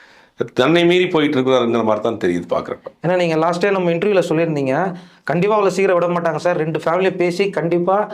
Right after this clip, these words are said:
Speaker 2: ஒரு நல்ல விஷயம் வரும்னு நீங்க கொஞ்சம் ஹோப்ஃபுல்லா சொன்னீங்க. இப்ப நீங்க என்ன சொல்றீங்க?
Speaker 1: காலம் தான் சார் முடிவு பண்ணும்.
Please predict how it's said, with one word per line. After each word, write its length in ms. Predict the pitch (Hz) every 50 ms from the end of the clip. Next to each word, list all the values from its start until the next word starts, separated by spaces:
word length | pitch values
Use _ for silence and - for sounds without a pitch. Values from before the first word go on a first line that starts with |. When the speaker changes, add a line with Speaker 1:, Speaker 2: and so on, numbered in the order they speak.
| - - _ _
Speaker 2:
ஒரு 160 | - 151 151
நல்ல 220 | 143 143 175 196 208
விஷயம் 340 | 190 180 - 185 170 160 151
வரும்னு 280 | 147 147 156 170 170
நீங்க 240 | 160 156 151 143 147
கொஞ்சம் 240 | 143 143 135 131 131
ஹோப்ஃபுல்லா 340 | 165 170 170 170 165 160 160
சொன்னீங்க. 540 | 151 156 147 135 143 139 131 131 135 139 - -
இப்ப 180 | _ - -
நீங்க 220 | 143 151 165 170 165
என்ன 140 | 160 156
சொல்றீங்க? 440 | 165 170 170 139 131 135 131 123 - - - - - - - - _ _ _ _ _ _ _ _ _ _ _
Speaker 1:
காலம் 300 | - 151 175 196 208 196
தான் 120 | 185 185 170
சார் 160 | 175 170 143
முடிவு 200 | 131 135 135 120
பண்ணும். 280 | 120 117 113 117 117